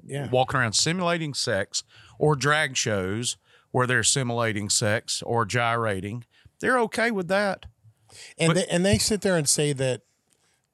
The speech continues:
Speaker 1: like, the big, I, I listened to, just because I wanted to hear the reaction of M S N B C and C N N, and their big take is the hypocrisy of the G O P.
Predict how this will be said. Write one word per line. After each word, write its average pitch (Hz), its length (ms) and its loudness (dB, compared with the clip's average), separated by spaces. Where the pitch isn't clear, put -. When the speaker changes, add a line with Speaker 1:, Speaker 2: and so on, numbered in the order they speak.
Speaker 1:
like, 151 240 2
the 147 100 2
big, 190 360 0
I, 165 240 4
I 160 160 4
listened 165 460 0
to, 120 180 -4
just 135 320 -2
because 127 320 -2
I 117 60 0
wanted 117 340 -4
to 107 120 -10
hear 120 240 -8
the 107 100 -10
reaction 101 580 -12
of 120 420 -4
M 143 140 0
S 143 160 2
N 147 140 0
B 135 80 -2
C 135 320 -2
and 110 120 -4
C 127 220 -2
N 113 140 -4
N, 92 260 -12
and 123 400 -2
their 165 380 2
big 165 280 -2
take 160 380 0
is 113 400 -8
the 123 120 -4
hypocrisy 123 1080 -6
of 127 140 -4
the 123 100 0
G 131 260 0
O 120 100 0
P. 127 220 -2